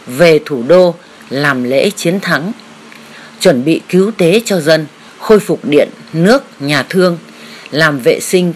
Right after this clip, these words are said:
tẩy uế thành phố. Hội nghị bàn, binh đoàn bốn rút ra ngoài, mở rộng phạm vi an toàn cho thành phố đến U Đông, Công Pông Spư, Tắc Men và phía đông sông giáp ranh Công Pông Tràm, Prey Vieng.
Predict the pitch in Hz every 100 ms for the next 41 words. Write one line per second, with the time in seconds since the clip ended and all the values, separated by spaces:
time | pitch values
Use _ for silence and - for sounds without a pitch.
0 | - 156 104 110 135 190 220 151 110 143
1 | 147 214 - - - - - - - 175
2 | 147 139 156 - 156 147 127 113 - -
3 | - 196 180 147 127 135 156 226 185 269
4 | - 180 165 139 120 104 - - - -
5 | 156 151 113 160 - 170 104 135 190 -
6 | 185 180 160 131 120 170 170 147 113 -
7 | 156 185 165 208 170 170 175 165 160 -
8 | - - - 190 175 175 170 - - 185
9 | 175 160 - - - - - 240 - -
10 | 165 180 170 165 - - - - 120 143
11 | - 196 208 175 165 156 170 165 151 185
12 | 214 165 175 156 - 156 156 151 - 143
13 | 113 98 - - - 175 165 135 175